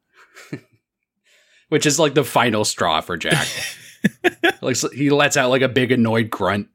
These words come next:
Speaker 2: He does what anyone would do, yeah. <laughs>
Speaker 1: Yeah, he does, and I would probably react in the exact same way. Uh, he picks up the sandal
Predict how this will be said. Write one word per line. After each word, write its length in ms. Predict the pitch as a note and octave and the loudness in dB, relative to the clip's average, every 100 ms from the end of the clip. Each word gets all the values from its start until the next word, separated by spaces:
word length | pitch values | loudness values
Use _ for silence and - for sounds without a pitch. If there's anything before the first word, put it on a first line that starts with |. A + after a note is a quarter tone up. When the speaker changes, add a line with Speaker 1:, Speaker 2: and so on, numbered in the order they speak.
| _ | _
Speaker 2:
He 100 | B2+ | -2
does 200 | A#2+ A#2+ | -2 0
what 120 | A#2 A2+ | 0 2
anyone 480 | A2+ A2+ G#2+ A2 | 2 2 2 2
would 180 | A2 G#2+ | 2 0
do, 200 | A2+ A2+ | 2 2
yeah. 300 | A#2 B2 C3+ - A#3 - | 2 0 -2 -2 -4 -2
<laughs> 340 | A#3+ - B3+ B3+ | -4 -2 -2 -2
Speaker 1:
Yeah, 180 | - - _ _ | -8 -16 _ _
he 120 | B2+ | -2
does, 200 | D3 D3+ | 0 -2
and 240 | - B2+ A#2 | 0 -2 0
I 300 | B2 C#3+ C3 _ _ F#3 | 2 2 0 _ _ -2
would 380 | C#3+ C3 C3 | -2 -2 -10
probably 440 | - E3 D#3+ D3 B2+ | -2 2 4 4 4
react 360 | B2+ A2 G2 A#2+ | 4 2 2 0
in 200 | G#2 A#2 | -2 -4
the 160 | B2+ A2 | -2 -2
exact 320 | G2 E2+ - | -2 -4 -2
same 180 | G#2 F#2+ | -4 -2
way. 300 | F2+ F2 - - - - | -4 -4 -8 -18 -18 -4
Uh, 200 | F2+ E2 | -2 -2
he 200 | - A#2+ | -4 -6
picks 300 | A#2+ D3 - | -2 -2 0
up 140 | C3 | 0
the 80 | B2+ | 0
sandal 560 | - A2+ G#2+ G#2 G2+ | 2 2 2 0 -2